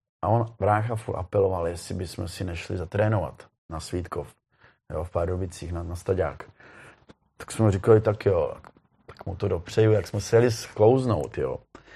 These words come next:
Ale v tu dobu se to dozvěděli i ta média, novináři, televize, tak tam prostě všichni přijeli. A my jsme si začali kroužit tam, v klidu, v pohodě, jako by se nechumelilo. A on přijel do depa za mnou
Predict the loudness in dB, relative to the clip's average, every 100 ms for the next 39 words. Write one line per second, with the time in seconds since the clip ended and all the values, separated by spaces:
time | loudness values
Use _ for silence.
0 | -20 -20 _ _ _ 6 6 8 6 8
1 | 6 4 4 4 6 6 6 2 4 4
2 | 8 6 6 0 -2 -2 2 2 4 4
3 | 6 4 4 2 4 2 2 0 -2 0
4 | 0 2 0 -2 -2 -2 -2 -4 -4 -6
5 | -4 -2 -2 0 2 2 0 -10 _ -20
6 | -20 -14 -4 -2 -2 -2 -4 0 0 0
7 | 0 0 2 2 2 0 -6 -14 -12 0
8 | 2 2 0 0 0 0 -2 2 2 2
9 | 0 2 0 2 4 2 -2 _ _ _
10 | -20 -20 _ _ _ 0 4 4 4 0
11 | -4 _ _ _ _ _ _ _ -2 0
12 | 2 6 8 8 2 2 2 2 0 0
13 | -4 -4